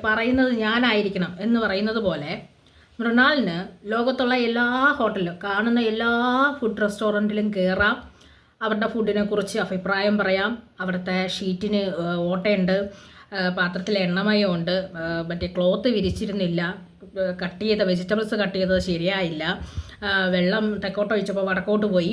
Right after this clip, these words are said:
ഏഹ്, ഗ്രേവി ക-, കട്ടി കൂടിപ്പോയി, കട്ടി കുറഞ്ഞു പോയി എന്ന് പറഞ്ഞ് ലോകത്ത് കിടക്കുന്ന,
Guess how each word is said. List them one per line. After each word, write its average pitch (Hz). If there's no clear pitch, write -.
ഏഹ്, 196
ഗ്രേവി 196
ക-, 180
കട്ടി 185
കൂടിപ്പോയി, 196
കട്ടി 185
കുറഞ്ഞു 185
പോയി 180
എന്ന് 180
പറഞ്ഞ് 185
ലോകത്ത് 214
കിടക്കുന്ന, 226